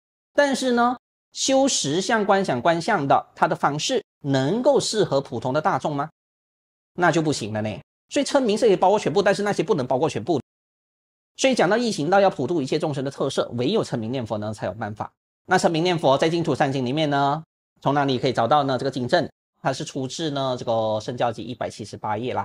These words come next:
《观无量寿经》。“或有众生作不善业，忤逆十恶，具足不善，如死于人，以恶业故，因堕恶道，经历多劫，受苦无穷。”你看佛说这个人是最恶劣的，因为犯了忤逆十恶的众生，就是他是全法界啊最恶劣的众生，没有比这个更惨的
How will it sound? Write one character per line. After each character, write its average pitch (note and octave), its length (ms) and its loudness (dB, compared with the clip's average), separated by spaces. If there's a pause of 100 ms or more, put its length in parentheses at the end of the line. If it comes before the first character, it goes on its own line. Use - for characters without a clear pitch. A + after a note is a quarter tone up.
《观 A2 140 -4
无 G2+ 80 -8
量 A2+ 100 -8
寿 A2 160 -8
经》。 A#2 220 -10 (520)
“或 C4+ 140 6
有 D3 140 2
众 G3+ 180 2
生 F#3 320 4
作 F#3 140 2
不 A#2 120 -4
善 F3+ 240 -2
业， G3 300 2
忤 A2 100 -6
逆 C3 140 -4
十 A2+ 200 -8
恶， D3 260 4
具 D3 180 -4
足 A#2 140 -6
不 - 160 -8
善， G#3 360 0
如 A2 140 -6
死 - 180 -10
于 A2 200 -4
人， A2+ 280 -2
以 G#2+ 120 -10
恶 C#3+ 100 -2
业 B2+ 180 -2
故， F3+ 300 2
因 A#2 260 -8
堕 D#3 160 -2
恶 C3 140 0
道， F3 260 2
经 A2+ 220 -6
历 A2+ 100 -6
多 A2+ 160 -4
劫， A2 280 -6
受 F#3 320 0
苦 G#2 180 -12
无 F#2+ 180 -8
穷。” A#2+ 320 -6 (100)
你 D#3 60 -4
看 G#3 140 0
佛 D#3 100 2
说 E3 140 -2
这 F#3 80 -4
个 F3+ 100 4
人 B2 120 0
是 D3 100 -10
最 D#3 160 -4
恶 C#3+ 140 0
劣 C3 160 -2
的， G#2 120 -4 (140)
因 C#3+ 120 -8
为 C#3 40 -4
犯 C3 160 0
了 C3 100 -2
忤 G#2 120 -6
逆 C#3 100 -6
十 F#2 160 -8
恶 G#2+ 60 -6
的 A#2+ 80 -4
众 C3+ 200 -6
生， B2 240 -6 (220)
就 - 100 -4
是 D#3 80 0
他 D#3+ 80 4
是 D#3 120 0
全 B2+ 200 -4
法 G#2 160 -4
界 D#3 160 -2
啊 C3+ 60 2
最 D3 180 -6
恶 C#3+ 80 -2
劣 C3 140 -2
的 B2 80 -4
众 B2+ 180 -6
生， A#2 240 -6 (140)
没 D#3 120 -4
有 D#3 60 2
比 B2+ 140 -4
这 D3 80 -4
个 D#3+ 80 0
更 D#3+ 140 0
惨 G#2 240 -10
的 G#2 80 -4